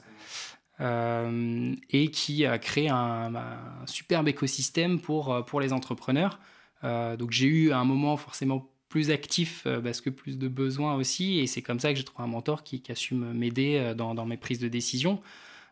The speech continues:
Euh, aujourd'hui, je suis pas forcément suivi de ce côté-là. Euh, maintenant, j'ai aussi, euh, bah, des entrepreneurs, en fait, un écosystème d'entrepreneurs. Mes frères sont entrepreneurs, ils entreprennent avec moi.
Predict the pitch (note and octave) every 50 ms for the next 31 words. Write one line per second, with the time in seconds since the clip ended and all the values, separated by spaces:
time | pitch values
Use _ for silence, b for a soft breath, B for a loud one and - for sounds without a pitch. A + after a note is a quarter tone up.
0 | B - A#2+ A#2 A#2 A#2 A2+ A2+ A2+ A2+ A#2 A#2+ B2+ C#3 - - D3+ D3+ D3 D#3+
1 | D#3 D3+ D3 D3 D#3 D#3+ E3+ F#3 G3 G3+ G3+ G3+ F3+ - - - C3+ B2+ - _
2 | _ _ _ _ _ _ _ _ - E3+ E3+ - - F3 - - E3 D3+ D3 C#3+
3 | C#3+ - - - D3 C#3 D3+ F3+ F3 E3 D3+ - - - - C3 B2+ C3+ D#3+ F#3
4 | - _ _ _ B B B B B B B B B B B - - C3+ B2+ B2
5 | B2 B2 B2 B2 B2 B2 C3+ C3+ C3+ C#3 D3 D#3 E3 F#3+ G3+ G3+ F3 C#3+ C#3 C#3+
6 | C#3+ C#3+ C#3 C#3 C#3 - - - - E3+ E3 E3+ F3 E3 D#3 C#3+ C#3 C3+ C3 B2+
7 | B2+ B2+ B2+ B2+ C3 B2+ B2+ B2+ B2+ B2+ B2+ C3 C3+ C3 C#3+ C#3+ - - D3+ C3+
8 | - - D3+ E3+ F#3+ E3+ - D3 C#3 - C3+ C3 C3 C3 - D3+ C#3+ - - -
9 | - D#3 D3+ D3 C#3 C3 - C3 - - - C3+ D#3+ E3+ D#3 A#2+ - - - -
10 | F3+ F3+ F3 - - C3 A#2+ - - C3 - - C3 C3 D#3 F3 E3 C#3 C3 -
11 | - _ - C3+ B2+ B2 - - D3 F3 -